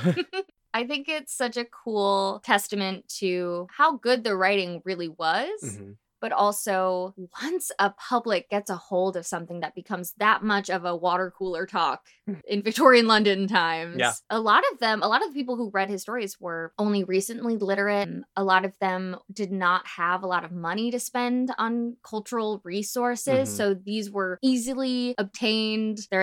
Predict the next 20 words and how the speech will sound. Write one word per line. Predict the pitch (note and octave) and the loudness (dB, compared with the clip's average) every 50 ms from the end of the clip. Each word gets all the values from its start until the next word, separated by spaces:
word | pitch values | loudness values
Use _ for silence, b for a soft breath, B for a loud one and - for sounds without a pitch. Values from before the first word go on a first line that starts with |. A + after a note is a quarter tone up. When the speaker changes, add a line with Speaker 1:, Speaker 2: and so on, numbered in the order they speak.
| G3 | 2
Speaker 2:
in | G3+ | 2
this | G3+ G#3 G3+ - | 0 -4 -4 -4
magazine, | B3+ C#4+ D#4 D4+ C#4+ C4+ C#4 B3+ C#4 C#4 C4+ B3+ | -4 -4 -2 -2 -2 -2 -2 0 0 0 0 2
they | G#3+ G3 F#3+ | 2 0 0
were | F#3 F#3 F#3 | 0 0 0
in | F#3 F#3 F3+ | -2 -2 -4
the | F3 | -8
Penny | D#3+ - - E3+ D#3 D#3+ F#3 | -10 -12 -14 -18 -16 -16 -16
Dreadfuls. | - - C4+ C4+ C4 B3 A#3+ - - A#3+ A#3 A3 A3 G#3+ G3+ - - - _ | -10 -4 -2 -2 -2 -2 -4 -8 -8 -8 -6 -6 -6 -8 -8 -10 -14 -18 _
Speaker 1:
Because | - E3 D3+ C3+ | -4 -4 -4 -2
the, | D3+ | -4
his | C3 C#3+ D3 D#3+ - | -4 -4 -2 -2 -2
stories | - - F#3 F#3+ F#3+ E3 | 0 2 4 4 4 4
were | D#3+ C#3+ | 2 2
relatively | C3 C#3+ D3 D3 C3+ D3 B2 A2 A2 G2+ | 2 2 2 0 0 -4 -6 -8 -10 -10
cheap | - - - - - - _ _ _ _ _ _ _ - | -8 -6 -6 -6 -8 -8 _ _ _ _ _ _ _ 0
Speaker 2:
Yes. | G#3 B3+ C4+ - | 0 0 2 4
Speaker 1:
to, | E3+ E3 D3 C3+ | 4 4 4 2
to | - - D#3 | 0 -2 -4
the | C3+ | -4